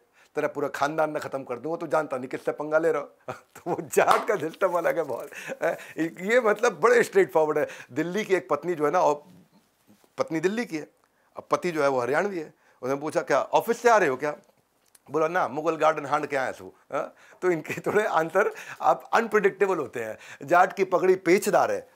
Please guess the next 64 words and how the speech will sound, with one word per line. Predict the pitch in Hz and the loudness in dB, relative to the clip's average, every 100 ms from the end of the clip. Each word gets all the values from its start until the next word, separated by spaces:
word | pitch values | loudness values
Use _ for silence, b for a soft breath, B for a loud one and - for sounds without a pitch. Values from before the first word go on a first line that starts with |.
| - | -10
बड़ी | 220 | -6
पगड़ी | 180 165 170 | 0 2 2
पेचदार | 170 160 151 156 | 0 0 2 2
होती | 151 156 | 0 -10
है | 156 | -4
और | 165 196 | -2 2
बोली | 196 214 196 | 2 2 0
मज़ेदार | 147 131 104 | -2 -4 -4
होती | 101 - | -6 -14
है। | 92 - B B | -18 -18 B B
हरियाणा | 139 156 170 185 | 0 2 2 2
का | 180 | 0
एक | 170 | 0
जो | 170 | 0
ताऊ | 151 170 143 | 2 2 2
है | |
ना, | 175 | 0
कार | 180 - | 2 2
धो | 131 | 2
रहा | 123 101 | -2 -4
था, | 107 - - | -8 -8 4
पास | 180 170 | 4 4
में | 170 156 | 0 -4
पड़ोस | 160 170 | -4 -4
की | 165 | -6
महिला | 147 143 | -4 0
वहाँ | 151 147 | 2 0
से | 151 | -2
गुजरी, | 127 127 151 | -6 -6 -6
बोली, | 151 151 | -6 -8
"कार | - _ 160 226 | -14 _ 4 4
धो | 175 175 | 2 -2
रहे | 123 | -2
हो?" | 156 185 - _ _ | -4 -6 -14 _ _
<laughs> | _ - | _ -16
बोला, | 147 160 160 147 B B B | -8 -4 -4 -6 B B B
"ना | 139 165 185 | -2 0 2
तो | 202 | 2
ना, | 214 196 - | 0 -2 -4
बिल्कुल | 135 165 185 | -6 -4 2
कार | 196 185 | 4 4
ना | 147 | 0
धो | 127 | -2
रहा | 156 | -4
हूँ, | - b - | -6 b -12
इसने | 151 180 | -2 0
पानी | 196 190 | 2 4
पिला | 190 190 175 | 2 4 4
रहा | 139 | 4
हूँ, | 131 B B - | 0 B B 2
के | 202 | 2
पता | 196 170 180 | 4 4 4
खा | 180 165 | 4 2
पी | 180 175 | 2 2
के | 170 | 2
बड़ी | 170 175 | 2 2
होके | 170 170 | 0 2
बस | 165 147 | 0 0
बन | 156 | 0
जावे, | 160 156 170 | 2 2 4
ज़्यादा | 160 156 | 2 0
कमाई | 156 156 | 0 -2
करा | 156 156 | 2 0
देगी।" | 147 113 117 | 0 -4 -10